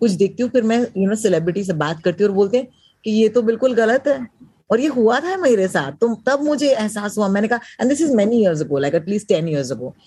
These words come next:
and then I stopped believing Wikipedia, I started doing better checks।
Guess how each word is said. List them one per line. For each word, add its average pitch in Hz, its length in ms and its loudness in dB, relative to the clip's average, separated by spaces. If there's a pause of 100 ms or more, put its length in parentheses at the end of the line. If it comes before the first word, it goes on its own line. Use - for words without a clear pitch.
(200)
and 247 160 0
then 285 100 0
I 311 200 -4
stopped 247 300 -2
believing 180 460 0
Wikipedia, 156 640 -2
I 180 180 -2
started 180 380 0
doing 226 220 0
better 156 400 0
checks। - 460 -6